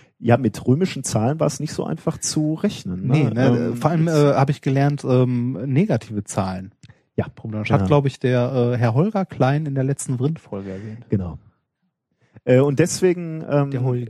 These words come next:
Speaker 1: sind wir den Indern dankbar, dass sie sich die Null ausgedacht haben, äh, und die über die, äh, Araber zu uns gespült haben. Äh, vielen Dank für die Null.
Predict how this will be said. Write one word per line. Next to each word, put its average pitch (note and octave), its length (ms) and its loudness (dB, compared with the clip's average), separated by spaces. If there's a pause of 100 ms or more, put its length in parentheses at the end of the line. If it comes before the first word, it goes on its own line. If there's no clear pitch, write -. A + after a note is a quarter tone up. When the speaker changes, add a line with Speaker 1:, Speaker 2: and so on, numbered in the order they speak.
(140)
Speaker 1:
sind C3+ 300 0
wir D#3 60 0
den C#3 140 2
Indern D3 680 0
dankbar, D#3+ 320 2
dass C3+ 180 0
sie B2+ 80 -2
sich C3 320 -6
die A#2 260 0
Null D#3+ 240 4
ausgedacht E3 560 0
haben, D#3+ 520 -2
äh, B2 300 -8
und A#2+ 260 -6
die D3 120 -4
über C3 280 4
die, A#2 340 2 (120)
äh, G#2+ 220 -6 (100)
Araber C#3 640 0
zu - 300 -4
uns A#2 300 -6 (220)
gespült F3 540 0
haben. G#2 360 -6 (500)
Äh, C#3 420 6
vielen E3+ 200 -4
Dank D#3+ 160 0
für - 80 -2
die C3 120 0
Null. E3+ 300 0